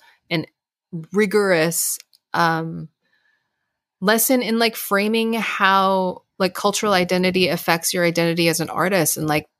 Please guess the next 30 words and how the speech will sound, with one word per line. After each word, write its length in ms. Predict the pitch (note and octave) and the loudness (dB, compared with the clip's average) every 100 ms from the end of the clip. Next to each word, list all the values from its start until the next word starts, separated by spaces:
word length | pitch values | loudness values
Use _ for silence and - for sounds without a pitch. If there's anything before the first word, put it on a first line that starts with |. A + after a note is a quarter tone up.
| _ | _
the 140 | - | -4
art 260 | - D#3+ D#3+ | 0 0 0
that 100 | C3+ | -2
you 120 | D#3+ | 0
make 300 | D#3+ E3+ F#3 | 2 2 2
and, 100 | E3+ | 0
like, 200 | D3 D3 | -2 0
all 100 | D3 | 0
those 180 | D3+ D3+ | 2 -2
conversations 680 | - D#3+ D#3 - D#3+ E3+ D#3+ | -2 -2 -2 0 0 0 -2
that 120 | - | -4
can 120 | - | -6
be 120 | D#3 | -6
really, 280 | D#3 D#3+ D#3+ | -2 2 2
really 240 | D#3+ D3+ C#3 | 2 0 -2
recursive. 640 | - - - - G#3 G#3+ | -6 -6 -2 0 0 0
That 160 | G#3 - | -2 -2
was, 160 | D#3 | -2
like, 200 | - D3 - | -2 -4 -4
an 80 | E3+ | 0
amazing 480 | D#3+ D#3+ D#3+ D#3+ D3+ | 2 4 2 2 0
book 160 | D3 - | -4 -10
for 160 | - | -6
me 100 | D#3 | -2
to 80 | D#3+ | -2
read. 380 | D#3+ E3 D#3+ E3 - - - - _ | 0 0 0 -4 -12 -16 -18 -20 _
Um, 500 | F#3 F3 D#3+ D#3+ D#3+ D3+ _ _ _ _ _ | 0 2 2 -2 -8 -16 _ _ _ _ _
I 200 | F3+ F3+ | 0 2
am 200 | F3 E3+ | 2 0
also, 840 | - F3+ F3+ - F3+ E3+ E3+ E3+ | -2 -2 -2 -2 0 2 0 -2